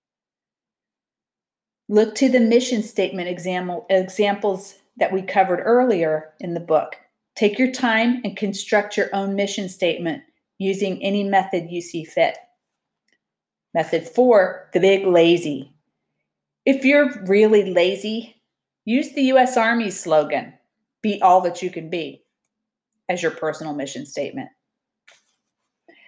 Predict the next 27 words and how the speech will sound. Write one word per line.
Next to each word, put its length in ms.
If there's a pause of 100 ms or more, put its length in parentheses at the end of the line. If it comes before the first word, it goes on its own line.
(220)
A 60
big 260
mistake 460
teens 380
make 340
when 200
writing 340
a 40
mission 320
statement 540 (220)
is 140
that 120
they 140
spend 400
so 240
much 260
time 460
thinking 400
about 340
making 320
it 220
perfect, 600 (180)
they, 280
they 140
never 220
get 160
started. 480